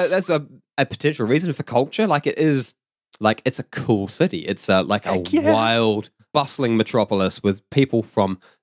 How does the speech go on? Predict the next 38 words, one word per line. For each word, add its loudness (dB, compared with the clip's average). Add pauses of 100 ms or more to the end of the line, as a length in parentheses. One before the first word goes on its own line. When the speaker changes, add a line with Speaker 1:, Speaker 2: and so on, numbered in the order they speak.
Speaker 1:
you 0
know, 2
places -2
you've 0
never 0
heard 2
of 0
before. -2
You -2
know, 4
if -2
you -2
grew 2
up 0
in -8
some -2
little -2
planet -2
and -12
you -2
got 2
on 0
board 2
some -2
ship -2
that's -12
going 0
to -2
Midspace, -2 (460)
like, 0 (460)
it 2
could 0
just -8
be, -2
like, -4 (800)
amazing -2
and -2
exciting. 0